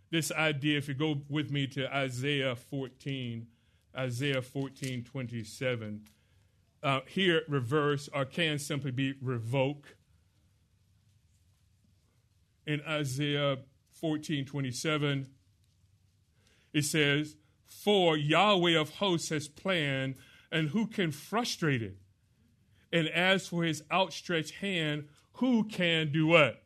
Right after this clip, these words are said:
Turn it back." All of us this year and for the rest of our lives, there is a providential plan that is unfolding in your life. Do you believe that? And by providence, what do we mean? God's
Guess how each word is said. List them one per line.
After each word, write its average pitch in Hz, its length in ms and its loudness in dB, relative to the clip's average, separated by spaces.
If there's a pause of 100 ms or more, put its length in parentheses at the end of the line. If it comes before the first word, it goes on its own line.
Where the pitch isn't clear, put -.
(300)
Turn 170 260 6
it 156 140 2
back." 139 400 6 (1000)
All 262 240 10
of 170 140 8
us 156 360 2
this 165 440 2
year 160 560 4 (280)
and 160 180 0
for 170 140 0
the 156 120 4
rest 208 280 4
of 180 80 -2
our 180 120 4
lives, 151 580 2 (320)
there 165 240 6
is 147 140 2
a 151 60 2
providential 190 760 4
plan 151 540 0 (240)
that 151 160 2
is 147 160 2
unfolding 170 640 2
in 160 120 2
your 156 140 4
life. 135 280 4
Do 151 80 0
you 160 140 4
believe 151 300 4
that? 156 320 6 (560)
And 170 140 4
by 165 120 10
providence, 165 560 4
what 170 140 4
do 160 60 2
we 156 120 2
mean? 151 340 2
God's 160 460 6